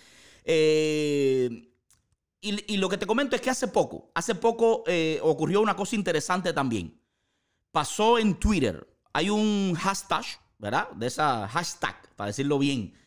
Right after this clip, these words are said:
eh, de esos términos, eh, que tienen que ver, por supuesto, con el mundo de la tecnología. Es una frase, generalmente, ¿verdad? Eh, que, o, eh, funciona como un vínculo para llevar a, eh, más información con respecto al contenido de esa frase. Usted sabe más de eso que yo.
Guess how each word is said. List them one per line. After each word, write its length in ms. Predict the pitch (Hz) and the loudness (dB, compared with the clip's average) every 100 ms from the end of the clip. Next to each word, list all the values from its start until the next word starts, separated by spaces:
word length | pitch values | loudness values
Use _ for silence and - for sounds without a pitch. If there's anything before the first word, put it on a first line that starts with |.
| _ - | _ -6
eh, 1160 | 120 117 110 110 107 104 101 98 92 90 80 82 | -2 0 0 0 -2 -2 -4 -6 -6 -8 -10 -6
de 100 | 131 | -6
esos 240 | 143 - | -4 -4
términos, 840 | 165 156 151 143 123 110 104 104 98 | -4 -2 -2 2 2 2 0 -2 -4
eh, 480 | 113 101 92 87 - _ | -4 -4 -6 -10 -14 _
que 120 | - 101 | -10 -4
tienen 220 | 135 147 | -2 -2
que 80 | 143 | 0
ver, 180 | 156 | -2
por 120 | 139 117 | -2 -4
supuesto, 240 | 123 147 | -4 0
con 80 | 131 | 0
el 60 | |
mundo 180 | 127 156 | 0 0
de 60 | 147 | 0
la 60 | |
tecnología. 600 | 135 127 123 107 143 113 85 | 0 -2 -2 -2 -2 -2 -2
Es 120 | 127 | -2
una 200 | 156 - | 0 2
frase, 460 | - 151 - 247 - _ _ - | 0 -2 -2 -8 -8 _ _ -10
generalmente, 520 | 107 117 123 139 156 | -2 0 2 0 0
¿verdad? 240 | 131 170 - - - - - | 0 -2 -6 -20 -20 -20 -4
Eh, 440 | 131 120 117 110 107 | 0 2 2 0 -2
que, 240 | 120 107 - | -2 -2 -4
o, 180 | 113 - | -6 -2
eh, 220 | 107 95 | -2 -2
funciona 280 | 123 139 147 | -4 -2 0
como 140 | 160 | 2
un 140 | 151 | 2
vínculo 480 | 135 170 156 123 107 | 2 2 2 2 2
para 160 | 95 101 | 2 2
llevar 260 | 104 131 | 2 2
a, 220 | 147 135 123 | 2 2 2
eh, 100 | 113 | 0
más 520 | 101 85 110 117 143 | -6 -10 -4 0 0
información 460 | 143 143 127 156 | 2 0 0 2
con 140 | 147 139 | 2 0
respecto 480 | - - 151 156 147 | 0 -2 -2 2 0
al 80 | |
contenido 480 | 120 117 113 127 160 | 2 2 4 4 4
de 60 | 131 | 2
esa 160 | - | 0
frase. 300 | 135 135 - | -2 -2 -4
Usted 140 | 214 190 | -6 -4
sabe 200 | 185 185 | 0 2
más 120 | 175 | 4
de 60 | 170 | 2
eso 140 | 160 | 2
que 80 | 147 | 0
yo. 120 | 147 | 0